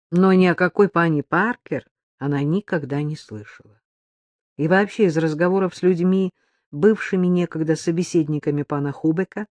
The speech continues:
явствовало, что... Это был человек сдержанный, попусту рта не раскрывал и фамилии пани Паркер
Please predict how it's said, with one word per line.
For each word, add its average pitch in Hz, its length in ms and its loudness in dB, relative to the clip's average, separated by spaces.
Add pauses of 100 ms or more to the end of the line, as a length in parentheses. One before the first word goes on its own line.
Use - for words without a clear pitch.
(340)
явствовало, 156 760 -4
что... 175 380 -4 (480)
Это 285 320 0
был 247 220 0
человек 196 400 -2
сдержанный, 160 1000 -2 (1300)
попусту 226 560 2
рта 160 280 -4
не 170 280 2
раскрывал 202 720 -4 (440)
и 190 120 -2
фамилии 214 560 2
пани 156 340 -4
Паркер 247 600 -4